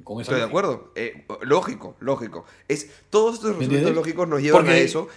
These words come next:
Speaker 2: que es terrible. Si es, si esa era la, la
Speaker 1: Por
Speaker 2: conclusión,
Speaker 1: eso.
Speaker 2: es terrible esta mierda.
Speaker 1: Porque, porque lo que si tú dices es, no, espérate,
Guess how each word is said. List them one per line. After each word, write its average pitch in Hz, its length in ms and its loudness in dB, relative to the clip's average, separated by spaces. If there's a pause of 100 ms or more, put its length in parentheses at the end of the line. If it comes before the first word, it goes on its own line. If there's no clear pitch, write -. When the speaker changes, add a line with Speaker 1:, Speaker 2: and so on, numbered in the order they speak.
(120)
Speaker 2:
que 143 160 4
es - 240 -6
terrible. 135 840 -4
Si - 240 -10
es, 156 220 -8
si - 140 -8
esa 220 100 -2
era 220 200 0
la, 127 240 -2
la 127 140 -2
Speaker 1:
Por 131 100 -4
Speaker 2:
conclusión, 190 220 6
Speaker 1:
eso. 165 80 -2
Speaker 2:
es 147 80 -4
terrible 151 360 -2
esta 120 140 -8
mierda. 107 380 -6 (320)
Speaker 1:
Porque, 160 540 0
porque 160 260 2
lo 160 100 6
que 156 140 2
si 165 100 -8
tú 208 140 -4
dices 208 260 -4
es, 208 280 -2
no, 156 160 2
espérate, 120 520 -4